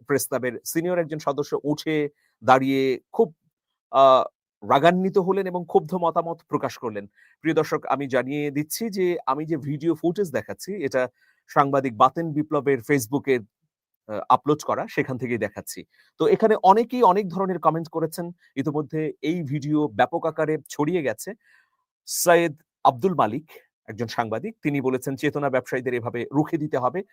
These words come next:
জুনায়েদ আলী সাকি তিনি লিখেছেন যে, "জসিম, তোমার প্রতি ভালোবাসা রইল, দেশে আসো, আমি মিষ্টি নিয়ে অপেক্ষা করছি ভাই,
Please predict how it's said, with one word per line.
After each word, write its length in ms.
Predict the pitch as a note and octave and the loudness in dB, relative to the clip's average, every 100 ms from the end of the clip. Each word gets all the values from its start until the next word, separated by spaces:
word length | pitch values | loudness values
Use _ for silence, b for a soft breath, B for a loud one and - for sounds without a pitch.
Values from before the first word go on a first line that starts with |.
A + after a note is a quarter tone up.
| _ - | _ -4
জুনায়েদ 340 | A#2+ E3 E3 | 2 4 8
আলী 100 | E3+ | 8
সাকি 400 | E3 F#3 C#3+ - - _ _ - | 10 8 8 2 -16 _ _ -4
তিনি 180 | D3 D3 | -2 0
লিখেছেন 360 | D3 D#3+ F#3 | -2 -6 -4
যে, 160 | F#3+ G#3 b b | -2 -2 b b
"জসিম, 460 | A2 G3 - F#3+ G3 _ - | 6 6 6 -4 -4 _ -2
তোমার 220 | E3+ F3 | 6 6
প্রতি 200 | F3 F3+ | 4 -2
ভালোবাসা 380 | D3 D#3 D#3 D#3 | 0 0 0 0
রইল, 220 | D3+ F3+ | 0 0
দেশে 280 | C#3+ C#3 D3+ | -2 -2 -2
আসো, 200 | C#3+ F#3 | -2 -2
আমি 180 | D3+ C3+ | -2 -4
মিষ্টি 280 | C3+ - D3 | -6 -8 -6
নিয়ে 120 | C3+ | -2
অপেক্ষা 360 | A#2+ D#3 E3 | -2 -2 -4
করছি 280 | D3 D#3 - | -4 -4 -6
ভাই, 280 | C#3 D#3+ | 0 0